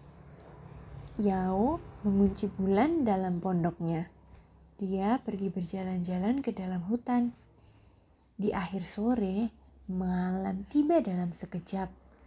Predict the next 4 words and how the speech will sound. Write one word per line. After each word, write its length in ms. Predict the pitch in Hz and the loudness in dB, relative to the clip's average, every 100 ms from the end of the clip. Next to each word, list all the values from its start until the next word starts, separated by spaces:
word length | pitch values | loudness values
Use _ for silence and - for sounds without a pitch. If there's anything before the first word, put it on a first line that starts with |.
| - - - - | -20 -20 -20 -8
Malam 480 | 180 170 160 165 165 | -4 -4 -4 -4 -6
itu 400 | 170 - - 202 208 - - - - | -12 -16 -12 -10 -10 -16 -20 -20 -10
benar-benar 560 | 165 170 165 170 170 165 - | -6 -6 -4 -4 -4 -6 -12
gelap. 560 | - 202 226 233 247 247 | -6 -2 0 2 2 0